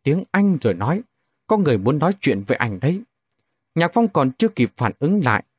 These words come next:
mọi điện thoại đã truyền đến giọng nói của một người phụ nữ. "Nhạc Phong phải không? Chào cậu, tôi là mẹ của Miêu Miêu."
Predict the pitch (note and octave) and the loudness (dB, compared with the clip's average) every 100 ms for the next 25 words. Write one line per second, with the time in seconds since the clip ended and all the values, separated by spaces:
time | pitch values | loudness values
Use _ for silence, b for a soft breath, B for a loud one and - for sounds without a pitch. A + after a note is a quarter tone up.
0 | _ _ - D3 C#3+ C#3 B2 B2+ A#2 B2 | _ _ -4 -2 2 0 0 -2 0 0
1 | B2 C3 F#2+ F2+ E3+ F#3+ A#2+ - B2 F#3 | 0 0 0 0 0 0 -2 -2 0 0
2 | A#3 C3 G2+ G2+ A#2 F#2+ - G#2 A2 D3 | 0 0 0 -2 0 -2 0 -2 0 0
3 | A3 _ _ _ _ _ - B2 F#2+ - | 0 _ _ _ _ _ -2 0 0 0
4 | D#3 D3 G2+ F#2 F3 F3+ - _ _ - | 0 2 -2 0 0 0 -4 _ _ -2
5 | G2+ - - G2+ - _ _ _ C#3+ C3 | -2 2 0 0 -4 _ _ _ 2 2
6 | A#2 A2 F#2+ A#2+ G2 - A#2 B2+ E3+ F3+ | 4 2 0 -2 -2 -2 0 2 2 2
7 | G3+ | 0